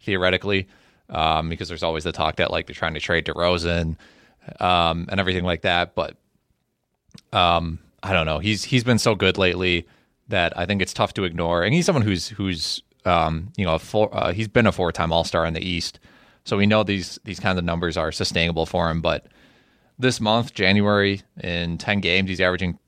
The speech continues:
twenty-seven points, basically six and a half rebounds, six and a half assists, fifty-six percent from the field. Um,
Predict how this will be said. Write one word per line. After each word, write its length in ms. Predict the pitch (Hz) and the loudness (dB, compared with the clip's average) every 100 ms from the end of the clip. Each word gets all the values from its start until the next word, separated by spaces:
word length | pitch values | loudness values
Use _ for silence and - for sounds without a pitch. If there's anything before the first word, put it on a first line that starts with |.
| _ | _
twenty-seven 680 | - 104 98 92 101 92 90 | -4 2 2 2 0 0 -2
points, 560 | - 92 90 - - | 0 2 2 0 -4
basically 380 | - 92 - 92 | -2 -4 -4 -8
six 260 | - 92 - | -8 -8 -4
and 80 | 87 | -2
a 40 | |
half 220 | 85 82 | 0 0
rebounds, 400 | 90 85 85 85 | 0 0 -2 -2
six 180 | 101 - | -6 -6
and 80 | 90 | -2
a 40 | |
half 180 | 87 87 | -2 -2
assists, 480 | - 90 85 - - - _ _ _ _ _ _ _ | -2 -2 -2 -2 -10 -18 _ _ _ _ _ _ _
fifty-six 480 | - 104 101 - 98 | -4 -2 -2 -2 -2
percent 320 | - - 92 | -4 -4 -4
from 80 | 98 | -4
the 60 | 87 | -6
field. 420 | 98 87 87 85 - _ _ _ _ _ - | -2 2 2 0 -8 _ _ _ _ _ -6
Um, 540 | 92 92 90 90 90 | 0 2 2 0 -4